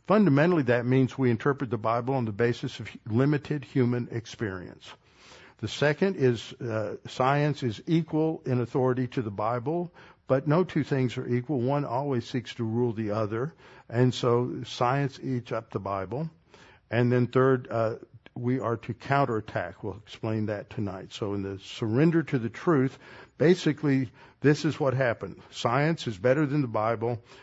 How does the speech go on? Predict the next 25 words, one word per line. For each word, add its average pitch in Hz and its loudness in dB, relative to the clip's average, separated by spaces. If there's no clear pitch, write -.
so - 0
we 113 2
must 120 2
understand 131 2
the 120 0
world 110 0
only 131 2
through 131 -4
science 110 -2
and 117 -2
only 123 2
through 117 0
the 110 -2
natural 110 -2
elements 113 -2
and 104 -6
forces. 110 -4
And 113 0
so 120 -2
it's 107 -6
basically 131 2
a 110 0
surrender 139 2
to 135 -2
science, 117 0